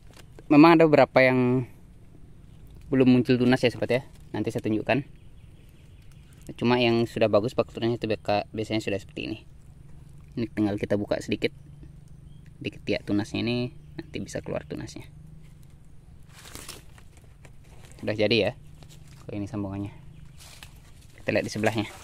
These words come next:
Ini rata-rata per pohon saya kasih dua entries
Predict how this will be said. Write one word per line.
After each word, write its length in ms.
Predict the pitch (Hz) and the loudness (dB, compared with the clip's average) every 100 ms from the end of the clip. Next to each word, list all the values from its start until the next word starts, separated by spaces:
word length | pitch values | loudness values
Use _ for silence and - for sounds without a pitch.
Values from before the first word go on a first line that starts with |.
| - | -6
Ini 180 | 127 147 151 | 4 6 6
rata-rata 400 | 139 127 127 156 - - - - - - | 4 2 4 2 0 -16 -18 -18 -16 -6
per 140 | - 131 | 0 2
pohon 720 | 127 120 135 143 160 165 170 | 6 6 6 6 8 6 4
saya 240 | - 127 117 | 4 2 4
kasih 440 | - 110 - 123 | 2 0 0 0
dua 240 | 104 104 | 2 0
entries 680 | 101 98 101 117 151 - - | 0 -2 0 0 -2 -10 -18